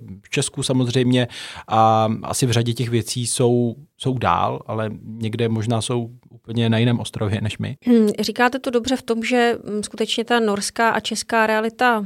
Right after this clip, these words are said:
Speaker 2: jsou odlišné. V Norsku je jiný přístup k přírodě, jiný koncept divočiny. Taky musíme pamatovat na to, že je to obrovská země, která je málo zalidněná. Je jich jenom, ehm,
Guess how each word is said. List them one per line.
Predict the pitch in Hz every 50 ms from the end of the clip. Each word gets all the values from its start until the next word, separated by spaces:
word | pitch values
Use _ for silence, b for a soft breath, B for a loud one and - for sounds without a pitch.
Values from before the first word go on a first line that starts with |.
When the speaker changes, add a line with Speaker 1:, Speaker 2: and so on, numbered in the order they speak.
| 180 -
Speaker 2:
jsou | - - 233 220
odlišné. | - - 175 175 190 208 - - - 254 247 247 240 240 247 - - -
V | 202 202
Norsku | 208 208 202 - - - 247
je | 233 214
jiný | 202 180 185 214 226 226 220
přístup | 214 - - 220 208 - - - 226 - -
k | - _
přírodě, | - - - 202 220 226 233 226 240 233 226 220
jiný | 220 220 220 214
koncept | 214 - 196 196 202 196 - 233 202
divočiny. | 190 185 180 185 190 220 220 - - 247 240 233 226 220 214 214
Taky | 220 233 - - 220
musíme | 214 214 208 - 220 226 233 226 226 B B B B B B
pamatovat | B 202 208 208 208 220 214 226
na | 226 220
to, | 202 - 220
že | 214 233
je | 233 226
to | - -
obrovská | - - 185 185 208 226 226 - - - 277 262 262
země, | 233 196 180 175 170 165 165
která | - - - 196 202 214
je | 226 226
málo | 226 214 208 202 202 208 214 214
zalidněná. | 208 208 180 170 180 180 180 170 170 170 165 165
Je | - -
jich | 202 196 - -
jenom, | 226 220 214 214
ehm, | 220 214 214 208 - - 202 196 196 196 196 196 196 196 202 196